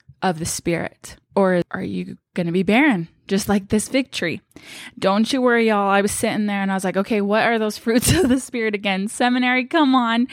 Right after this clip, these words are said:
Sure enough, Galatians five, verses twenty-two through twenty-three.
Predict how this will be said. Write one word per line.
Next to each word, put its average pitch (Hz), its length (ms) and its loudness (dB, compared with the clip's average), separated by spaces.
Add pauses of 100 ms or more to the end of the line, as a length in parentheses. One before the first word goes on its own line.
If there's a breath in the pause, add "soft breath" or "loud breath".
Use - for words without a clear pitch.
(360 loud breath)
Sure 226 300 0
enough, 226 340 2 (460)
Galatians 185 640 0
five, 196 580 2
verses 190 380 -4
twenty-two 175 540 -2
through 165 180 -6
twenty-three. 156 580 -4